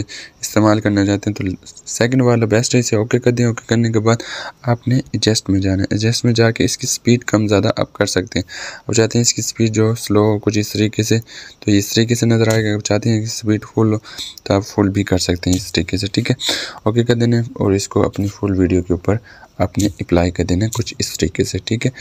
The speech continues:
Simple से आपकी video तैयार होगी। मैं आपको चला के भी दिखा दूँ। ये देखें, आपकी जो वीडियो है first में उसमें diamond effect ऐड हो गया।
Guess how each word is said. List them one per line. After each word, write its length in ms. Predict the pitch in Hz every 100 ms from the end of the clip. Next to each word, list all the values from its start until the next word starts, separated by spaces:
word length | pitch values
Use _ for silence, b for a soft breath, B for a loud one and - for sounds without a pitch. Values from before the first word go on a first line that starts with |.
| B B -
Simple 240 | 139 139
से 140 | 131 131
आपकी 220 | 120 123
video 200 | 120 113
तैयार 260 | 117 117
होगी। 220 | 117 113 117
मैं 80 | 110
आपको 200 | - 104
चला 280 | - 101
के 120 | 107 110
भी 40 |
दिखा 220 | 104 107
दूँ। 400 | 101 - - - -
ये 100 | 110
देखें, 240 | 113 - 127 -
आपकी 280 | 107 110 107
जो 120 | 107
वीडियो 260 | 101 107 117
है 60 |
first 300 | 113 113 113
में 100 | 107 107
उसमें 360 | 120 - 101
diamond 360 | 98 98 113 117 B B B -
effect 340 | - 110 - - b b b -
ऐड 180 | 101 117
हो 120 | 131
गया। 200 | 123 127